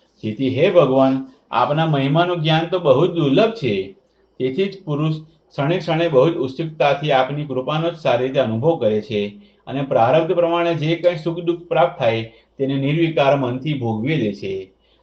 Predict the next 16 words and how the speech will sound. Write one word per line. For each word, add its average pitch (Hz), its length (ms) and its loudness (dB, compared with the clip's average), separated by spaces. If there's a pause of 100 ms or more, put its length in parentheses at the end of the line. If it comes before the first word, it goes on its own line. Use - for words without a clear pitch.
(100)
તથા 131 240 2
જે 123 220 0
પ્રેમપૂર્ણ 156 560 -2
હૃદય, 165 380 4
ગદગદ 151 420 2
વાણી 160 360 2
અને 165 140 -4
પુલકિત 165 420 -4
શરીરથી 165 540 -2
પોતાના 151 600 -4 (180)
આપના 131 320 -2
ચરણોમાં 143 400 -4
સમર્પિત 135 600 -6
કરતો 117 320 4
રહે 110 260 0
છે, 104 340 -6